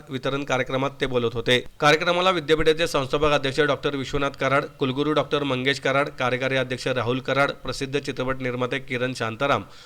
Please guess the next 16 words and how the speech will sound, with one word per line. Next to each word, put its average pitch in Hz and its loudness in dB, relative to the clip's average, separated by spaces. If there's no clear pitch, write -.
प्रख्यात 156 2
लेखक 143 2
आणि 127 -4
चित्रपट 139 -2
दिग्दर्शक 135 -2
एन 139 -4
चंद्रा, 131 0
साहित्यकार 143 4
सिद्धार्थ 139 -2
काक, 135 0
अभिनेते 127 0
गजेंद्र 127 -2
चव्हाण 123 0
आदी 127 -2
उपस्थित 123 0
होते. - -2